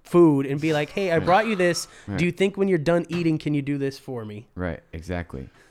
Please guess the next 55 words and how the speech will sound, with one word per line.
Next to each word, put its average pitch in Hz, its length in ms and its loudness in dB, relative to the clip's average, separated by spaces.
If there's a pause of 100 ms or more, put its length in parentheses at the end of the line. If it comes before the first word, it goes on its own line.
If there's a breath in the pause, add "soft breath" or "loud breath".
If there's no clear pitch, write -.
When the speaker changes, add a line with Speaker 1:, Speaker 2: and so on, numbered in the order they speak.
(540 soft breath)
Speaker 2:
My 95 140 -4
Speaker 1:
Or 170 120 4
just - 180 -2
like, 160 100 2
Speaker 2:
grandfather - 200 0
Speaker 1:
Hey, 196 120 0
Speaker 2:
says 175 100 2
Speaker 1:
I - 20 0 (100)
Speaker 2:
that - 60 -2
Speaker 1:
really 190 160 2
Speaker 2:
all 160 60 0
the - 40 -12
time. 98 300 -2 (640 soft breath)
Speaker 1:
Like, 185 220 -6
it's, 208 280 -10 (320)
it's 208 180 -8
unfortunately 226 720 -2
true. 160 360 -6
Like 156 160 -6
you 226 60 -6
said, 123 220 -8
we 135 120 -6
are 156 100 -4
simple 175 320 -8
creatures. 147 500 -8
We're 131 140 -10 (180)
all 156 220 -4
stupid. - 240 -10
Speaker 2:
My 202 140 -2
grandfather 143 580 -6
says 127 340 -6
that 110 200 -6
to 110 80 -8
my 104 160 -6
grandmother. 90 420 -8
He's 85 220 -10
like, 80 180 -10
"Look, 82 280 -10
I 80 100 -10
just, - 180 -14 (100)
you 87 220 -8
just 87 140 -14
need 98 160 -6
to 82 200 -6
have 95 200 -8
sex 127 260 -8
with 123 120 -10
me 123 160 -4
and 92 120 -4
make 90 160 -4
me 92 120 -6
a 87 40 -6
sandwich." - 380 -12 (340)
That's - 280 -10
it. - 180 -10